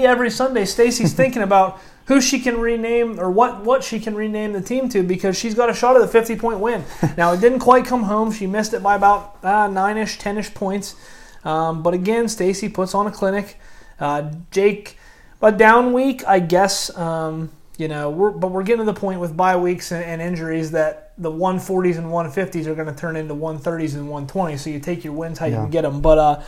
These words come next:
Speaker 1: Stacy, obviously Tyreek Hill showing out with his usual twenty-two point game.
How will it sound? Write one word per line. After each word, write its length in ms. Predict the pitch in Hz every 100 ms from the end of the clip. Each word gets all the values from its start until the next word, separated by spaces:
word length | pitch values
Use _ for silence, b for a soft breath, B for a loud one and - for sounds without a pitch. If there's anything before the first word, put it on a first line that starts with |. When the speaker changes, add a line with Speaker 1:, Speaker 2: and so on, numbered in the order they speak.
| B B B B B B B
Speaker 1:
Stacy, 640 | - 254 262 254 269 269 254
obviously 400 | 190 208 214 214
Tyreek 380 | 214 196 185
Hill 280 | 180 240 240
showing 360 | 226 240 226 226
out 220 | 220 220
with 160 | 175 170
his 380 | 208 190 - -
usual 500 | 175 202 185 196 196
twenty-two 440 | 190 190 180 190
point 300 | 180 180 156
game. 500 | 196 240 233 226 220